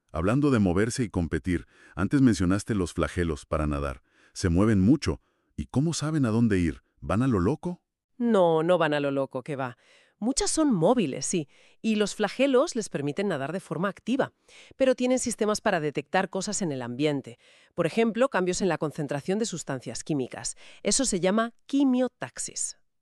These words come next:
Speaker 1: Quimiotaxis.
Speaker 2: Sí. Pueden detectar si hay más comida en una dirección o si hay una sustancia tóxica en otra,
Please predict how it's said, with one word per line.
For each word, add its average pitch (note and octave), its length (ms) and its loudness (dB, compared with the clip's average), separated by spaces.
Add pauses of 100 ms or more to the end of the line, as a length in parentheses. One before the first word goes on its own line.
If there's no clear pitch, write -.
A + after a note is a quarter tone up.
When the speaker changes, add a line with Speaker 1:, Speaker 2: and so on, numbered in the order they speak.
(120)
Speaker 1:
Quimiotaxis. E2+ 960 0 (220)
Speaker 2:
Sí. C#3+ 160 -8 (640)
Pueden D4+ 380 6
detectar B3 800 0
si F#3+ 260 -4
hay F#3 160 2
más G3+ 300 -2
comida A3 560 0
en D#3 220 0
una F#3+ 200 4
dirección B3 720 2
o C#3+ 280 -4
si - 160 -8
hay D3 140 -4
una D#3 160 -2
sustancia F3+ 520 -2
tóxica A3+ 560 0
en G3 120 2
otra, - 300 -2